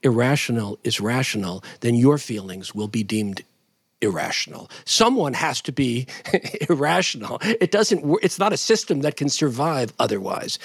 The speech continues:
And what you call gaslighting is simply a way of telling people that their normal responses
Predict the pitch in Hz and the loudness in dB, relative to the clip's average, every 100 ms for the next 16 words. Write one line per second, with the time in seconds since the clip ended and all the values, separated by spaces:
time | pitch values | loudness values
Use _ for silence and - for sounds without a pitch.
0 | - - - 139 131 139 127 147 - 147 | -12 -4 4 4 4 0 2 2 4 0
1 | 160 143 160 - 131 113 110 113 - 123 | 2 0 0 -2 -4 -2 -4 -2 -2 -2
2 | 135 117 104 113 113 107 - 135 151 120 | 2 0 2 0 0 -2 -2 2 2 0
3 | 95 87 101 - - - 123 131 123 127 | -6 -6 -10 -12 -4 -2 2 4 6 6
4 | 135 127 127 123 120 107 - 127 131 - | 4 2 0 -4 -4 -4 -2 0 0 -2
5 | 98 95 | -2 -4